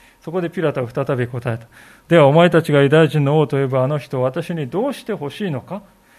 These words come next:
すると彼らはまたも叫んだ。「十字架につけろ。」ピラトは彼に言った。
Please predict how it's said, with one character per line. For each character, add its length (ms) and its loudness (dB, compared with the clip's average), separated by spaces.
す 140 -4
る 100 0
と 120 0
彼 220 2
ら 80 4
は 100 6
ま 160 -2
た 100 2
も 160 0
叫 300 -4
ん 80 0
だ。 160 -10
「十 220 4
字 140 -2
架 140 0
に 200 -4
つ 160 -20
け 120 -4
ろ。」 100 -8
ピ 80 -6
ラ 140 0
ト 80 -2
は 80 -2
彼 240 -4
に 60 -4
言 60 -8
っ 80 -14
た。 120 -20